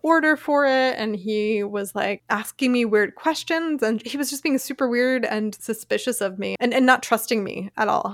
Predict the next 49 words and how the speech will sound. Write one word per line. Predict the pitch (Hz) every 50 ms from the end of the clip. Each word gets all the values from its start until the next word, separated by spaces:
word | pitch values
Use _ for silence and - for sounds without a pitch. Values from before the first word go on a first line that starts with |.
| - _
He | -
seemed | - - - 320 302 302 -
to | - 214
treat | - - 302 294 254
me | 247 220
like | 220 220 220
he | - 226
was | 208 208
thinking | 214 220 226 214 208 208
I | 202
was | 202 202
incompetent | 208 202 - - 208 208 208 214 - 214 208
or | 202 -
something. | - 196 190 196 - 196 202 202 - - - - - - - -
And | 247 226
so | 254 240
I | - 254 269
left | 302 320 311 311 -
the | 254 233
situation | - 247 240 - 247 240 247 233 - 254
being | 226 233 226
like, | 214 208 202 - -
"Oh, | 233 - 220
it's | 220 - -
so | - 320 311
frustrating. | - - 392 427 - - 330 240 220 214
Like, | 214 202 - - - -
what | 277 285 294
did | 320 302
I | 294 285
say | 269 - - 233 254 262
wrong? | 269 226 214 226 254 262 262 240 240 226 208
Or, | 208 202 202
like, | 196 196 196 190 - _
how | - - - 269
did | 285 294 285
I | 277
present | 277 - 277 240 - 214 214 214
myself | 262 254 240 - - 208 202 -
wrong | 208 196 196 202 208 208 214
that | 208 202 202
he | - - - - 226 226 214
decided | 208 220 220 - - 208 208 208 214 208
I | 196 202
didn't | 196 - 208 214 - -
know | 202 196 214 220
anything | - - - 190 - 196 - - 208 214 - -
and | 220 226 214
that | 202 202 -